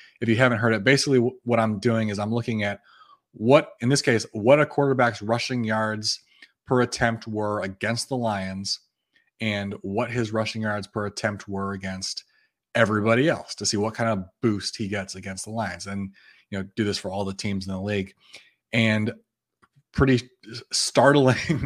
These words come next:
number here. If you just looked at the Lions rushing game log, quarterbacks against the Lions, you notice that they have given up a lot of rushing yards, but you might also notice they've played Justin Fields, Jalen Hurts, Daniel Jones, Geno Smith,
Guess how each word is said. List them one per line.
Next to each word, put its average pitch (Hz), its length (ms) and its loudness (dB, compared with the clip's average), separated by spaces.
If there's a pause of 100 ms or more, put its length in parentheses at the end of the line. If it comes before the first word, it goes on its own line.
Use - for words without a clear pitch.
number 131 300 -4
here. 101 320 -6 (720)
If 131 140 4
you 143 80 2
just 208 200 2
looked 185 160 10
at 185 60 4
the 135 80 6
Lions 123 340 4
rushing 107 580 -2
game 113 280 0
log, 92 200 -6
quarterbacks 117 400 2
against 101 340 -6
the 107 80 -10
Lions, 101 340 -4
you 110 80 -4
notice 113 240 0
that 107 80 -6
they 101 80 -10
have 104 220 -6
given 107 260 -4
up 104 140 -10
a - 20 -8
lot 95 180 -8
of 95 100 -8
rushing 131 260 -4
yards, 101 160 -8 (100)
but - 260 10
you 143 60 2
might 151 200 4
also 131 260 2
notice 120 300 4
they've 110 220 -2
played 113 420 2 (640)
Justin 104 340 0
Fields, 120 600 2
Jalen 101 300 -4
Hurts, 120 380 4
Daniel 98 340 -10
Jones, 117 420 2
Geno 110 320 -4
Smith, 110 400 -4